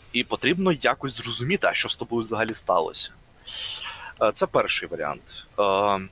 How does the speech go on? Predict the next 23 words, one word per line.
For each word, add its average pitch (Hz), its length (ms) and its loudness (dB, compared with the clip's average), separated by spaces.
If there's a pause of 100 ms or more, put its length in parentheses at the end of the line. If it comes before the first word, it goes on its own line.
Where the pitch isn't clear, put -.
(280)
другий 139 260 6
варіант, 131 680 0 (120)
е, 113 460 4
це 180 440 4 (920)
теж - 400 2
особисті 113 720 -4
ігри, 175 340 -2
е, 110 100 -2 (1000)
тобто - 220 -2
в - 40 -6
першу - 280 0
чергу 101 260 0
про 101 180 2
персонажів, 127 840 -2
але 123 480 4 (100)
це 120 480 2 (400)
ігри 123 320 0
про 110 160 4
персонажів 120 840 0 (340)
через 147 500 2 (100)
призму 117 840 -2 (240)
навколишнього 123 720 0
світу. 98 460 -4